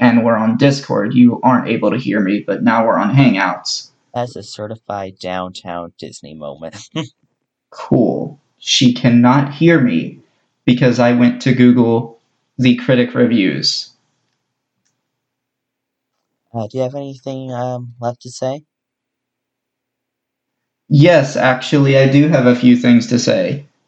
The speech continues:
Speaker 1: It turns out that Hangouts does not, uh, also does that thing that Discord does, where, um, I can't Google something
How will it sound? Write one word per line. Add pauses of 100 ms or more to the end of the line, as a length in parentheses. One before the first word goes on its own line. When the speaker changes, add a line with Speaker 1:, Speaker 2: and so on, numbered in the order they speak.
Speaker 1:
It
turns
out
that
Hangouts
does
not,
uh, (320)
also
does
that
thing
that
Discord
does, (440)
where,
um,
I
can't
Google
something